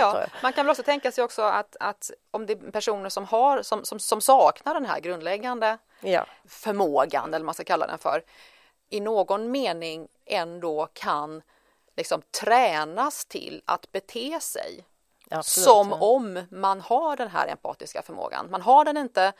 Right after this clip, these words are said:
Speaker 2: men man kan träna sig till att rent kognitivt
Speaker 1: Ja, resonera
Speaker 2: tolka
Speaker 1: sig
Speaker 2: signaler,
Speaker 1: fram.
Speaker 2: resonera sig fram. Nu känner jag, nu har jag fått lära mig att det här ansiktsuttrycket betyder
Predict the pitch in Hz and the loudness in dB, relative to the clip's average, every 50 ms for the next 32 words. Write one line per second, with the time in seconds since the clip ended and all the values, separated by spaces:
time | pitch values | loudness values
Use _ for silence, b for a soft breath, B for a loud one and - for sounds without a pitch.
0 | B B B B B B B B B _ 208 208 196 190 190 190 190 190 190 - | B B B B B B B B B _ 0 0 2 2 2 0 -2 -2 -2 -4
1 | 196 170 165 175 - - - 202 214 202 165 151 156 156 - - 180 - - - | -4 -4 -4 -4 -4 0 2 2 2 2 0 -2 -4 -6 -6 -8 -10 -10 -10 -12
2 | 190 156 156 165 165 - b b b b b b b b _ - 170 180 - _ | -10 -10 -10 -12 -12 -18 b b b b b b b b _ -2 -2 -2 -4 _
3 | _ - _ _ _ _ 175 190 247 294 311 302 240 208 - - - - 320 311 | _ -20 _ _ _ _ -8 -6 -4 -4 -2 -2 -4 -4 -6 -10 -4 -4 -4 -4
4 | 277 220 180 - - 165 - - - - - 208 170 156 151 151 143 151 147 247 | -4 -8 -10 -10 -12 -12 -12 -12 -16 -16 -12 -8 -6 -4 -4 -6 -6 -2 4 4
5 | 254 247 208 175 165 139 202 196 220 226 - 214 208 208 208 185 175 151 175 175 | 6 6 8 6 6 8 8 6 6 6 2 0 0 2 2 4 6 6 4 4
6 | 175 180 190 208 - - 190 190 202 208 214 - 214 202 202 208 208 - - 220 | 2 -2 -2 -2 -2 -4 -6 -4 -2 -2 -2 -2 -2 -4 -4 -4 -6 -4 -4 -4
7 | 214 214 214 202 190 180 180 180 190 202 208 214 196 190 - 196 - 202 202 208 | -2 0 2 2 2 2 2 -4 -6 -2 0 0 0 0 0 -6 -2 0 2 4
8 | 208 190 175 165 170 196 220 240 240 233 233 233 - 185 185 - _ b b b | 4 4 4 4 2 0 0 0 -2 -2 -2 -2 0 0 -2 -2 _ b b b
9 | b - 202 196 196 208 208 214 220 226 220 214 - - 214 202 - - 185 - | b -2 -2 -2 0 0 0 2 2 2 2 2 0 -2 -2 -2 -4 -10 -12 -12
10 | 180 - - - 175 - _ - 180 - _ 185 - - - 180 151 156 160 - | -14 -12 -10 -10 -10 -10 _ -8 -8 -6 _ -10 -10 -8 -12 -12 -12 -12 -14 -6
11 | 160 170 165 | -4 -4 -2